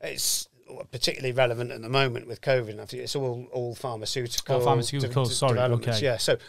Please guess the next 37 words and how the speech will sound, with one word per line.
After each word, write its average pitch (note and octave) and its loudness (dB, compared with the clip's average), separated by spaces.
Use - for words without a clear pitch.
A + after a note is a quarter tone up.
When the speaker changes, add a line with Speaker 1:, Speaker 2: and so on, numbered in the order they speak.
Speaker 1:
there's A#2 -8
a A#2 -2
lot C#3 4
of A#2+ -2
investors A#2 -2
that A#2 -10
are A2+ -8
life A#2+ -6
science A2+ -6
investors. G#2 -8
It's - -8
quite, D3+ -4
if - -4
you A#2+ -12
can B2+ -8
imagine, B2+ -2
a A2 -12
building B2 -6
is G#2 -6
quite, - -6
um, A2+ -4
has B2 -4
to A2 -12
be A2 -8
specifically - -6
developed A#2 -4
for G#2+ -4
laboratories G#2+ -4
and A2 -8
Speaker 2:
Right. G#2 -6
Speaker 1:
and G#2 -14
what G#2+ -14
have G#2 -12
you. A2+ -14
You A2+ -16
couldn't C3 -6
just, - -10